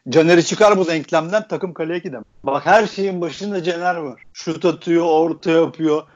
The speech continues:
Çünkü oy-, oyun ona y-, geliyor. Mecbur ona geliyor oyun. Orta sahadan pas yapamıyorsun. Kat edemiyorsun. Şut atamıyorsun. Oyunu eline alamıyorsun. E, top Caner'e geliyor. Caner kuruyor oyunu.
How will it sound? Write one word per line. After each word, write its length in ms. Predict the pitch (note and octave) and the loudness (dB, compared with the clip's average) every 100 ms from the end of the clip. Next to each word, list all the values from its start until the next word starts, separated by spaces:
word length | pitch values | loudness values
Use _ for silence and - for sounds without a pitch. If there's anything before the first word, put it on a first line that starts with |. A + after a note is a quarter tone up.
| _ - | _ -14
Çünkü 340 | - D3 A#3 | -10 -8 0
oy-, 220 | - D#3+ F#3 | 6 6 4
oyun 420 | D#3+ E3+ B3+ A3 - | 2 4 4 0 -2
ona 240 | D#3 G3 | 2 4
y-, 200 | C#4+ C#4 | 6 4
geliyor. 480 | D#3+ D3 C#3 B2 G2+ _ _ | 4 -4 -4 -6 -10 _ _
Mecbur 400 | C#3 D3+ E3+ C#4 | -2 2 2 4
ona 220 | D4+ C4+ E4+ | 4 4 4
geliyor 460 | F4 C4 F3 C3 | 4 4 2 0
oyun. 220 | A2+ G#2 - _ | -4 -12 -20 _
Orta 300 | - D#3 D3+ | 2 2 2
sahadan 400 | A3+ G3+ F#3+ B3+ | 2 2 2 0
pas 240 | B3 B3 B3+ | 0 -2 -2
yapamıyorsun. 600 | B3+ D#4+ D#4 G3 D3+ B2+ _ - | -4 -4 -4 -6 -10 -16 _ 0
Kat 220 | F3 G3 | 2 2
edemiyorsun. 640 | G#3+ D#4 E4+ B3 - C#3+ - _ | 0 0 -4 -8 -8 -14 -16 _
Şut 240 | - A#3 | 0 2
atamıyorsun. 640 | C4 C#4 C#4 D#4 A#3+ - C3 _ _ | 4 2 2 2 -2 -6 -12 _ _
Oyunu 280 | D3+ F3 B3 | 4 6 8
eline 300 | A#3 A#3+ C4 | 6 4 4
alamıyorsun. 760 | B3 B3+ C4+ B3+ G#3 - D4+ E4 _ - | 4 4 2 0 -4 -6 -12 -16 _ -10
E, 40 | |
top 280 | F#3+ D#4+ E4 | 0 2 2
Caner'e 340 | G#3 D#4 F#4 | 2 4 4
geliyor. 220 | C4+ B3+ E4 | 2 0 -2
Caner 280 | F#4+ A#4 | -2 -2
kuruyor 320 | A#4 D4 G3+ C#3 | -2 -2 -2 -4
oyunu. 200 | A#2 | -10